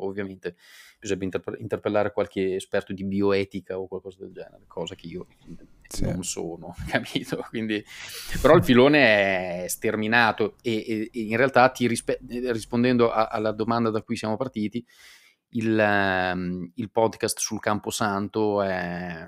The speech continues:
Speaker 1: penso, diciamo, urgente, ecco, mettiamola
Speaker 2: Come
Speaker 1: così,
Speaker 2: si chiama
Speaker 1: cioè,
Speaker 2: il podcast?
Speaker 1: Camposanto,
Speaker 2: Cam-
Speaker 1: Camposanto, così.
Speaker 2: Camposanto.
Speaker 1: Camposanto, fatto da questa,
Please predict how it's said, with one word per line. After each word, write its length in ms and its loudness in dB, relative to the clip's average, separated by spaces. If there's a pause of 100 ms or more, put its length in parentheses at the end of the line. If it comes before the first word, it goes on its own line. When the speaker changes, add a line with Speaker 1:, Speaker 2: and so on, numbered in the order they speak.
(400)
Speaker 1:
penso, 960 -8 (680)
diciamo, 280 2
urgente, 600 4
ecco, 220 -4
mettiamola 320 -2
Speaker 2:
Come 120 4
Speaker 1:
così, 100 2
Speaker 2:
si 120 -2
chiama 200 0
Speaker 1:
cioè, 80 0
Speaker 2:
il 60 -6
podcast? 640 0 (720)
Speaker 1:
Camposanto, 560 -2
Speaker 2:
Cam- 80 -14
Speaker 1:
Camposanto, 500 -4 (280)
così. 240 -4 (1040)
Speaker 2:
Camposanto. 840 -4 (260)
Speaker 1:
Camposanto, 600 4
fatto 260 2
da 80 0
questa, 1500 -2